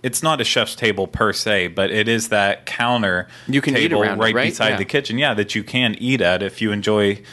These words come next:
Speaker 1: that type of dining where you can actually watch the restaurant in action. And I love eating at places like that. I think that's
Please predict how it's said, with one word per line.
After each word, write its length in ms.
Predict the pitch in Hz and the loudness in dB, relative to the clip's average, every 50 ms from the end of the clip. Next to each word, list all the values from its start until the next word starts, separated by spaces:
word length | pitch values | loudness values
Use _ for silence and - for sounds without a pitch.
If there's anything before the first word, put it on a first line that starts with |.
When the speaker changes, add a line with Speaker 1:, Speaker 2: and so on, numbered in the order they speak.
| - - - _ | -20 -20 -8 _
Speaker 1:
that 180 | - 110 107 - | 0 0 0 0
type 200 | - 117 - - | -2 -4 -4 -4
of 100 | 95 90 | -4 -2
dining 400 | 107 107 110 107 98 95 101 98 | 0 0 2 2 0 0 0 0
where 100 | 98 98 | 0 0
you 140 | 98 98 - | 0 -2 -2
can 160 | - 113 104 | -2 -2 -2
actually 240 | 98 - - 104 98 | -2 -2 -2 -2 -2
watch 380 | 95 95 98 95 - - - | 0 0 0 0 0 -4 -8
the 80 | - 92 | -4 -2
restaurant 420 | 98 95 92 - - 98 92 90 | 0 -2 0 0 -2 -2 -2 -2
in 80 | 87 82 | -4 -4
action. 400 | 85 92 107 - - - 76 - | -4 -4 -4 -6 -8 -10 -10 -6
And 160 | - 98 104 | -4 -2 0
I 80 | 113 120 | 0 0
love 560 | 113 107 101 98 98 101 98 95 95 87 82 - | 0 0 0 0 2 2 2 2 2 0 -2 -6
eating 240 | - 98 87 92 87 | -10 -10 -8 -8 -10
at 120 | 82 - - | -10 -12 -16
places 380 | - - - - - - - - | -18 -16 -14 -14 -14 -14 -12 -12
like 180 | 69 - - | -12 -12 -12
that. 160 | - 58 - - | -14 -10 -4 -2
I 80 | - | 0
think 220 | - - - 110 226 | 0 2 0 0 0
that's 340 | 110 104 95 - - - | -2 -2 -4 -4 -10 -16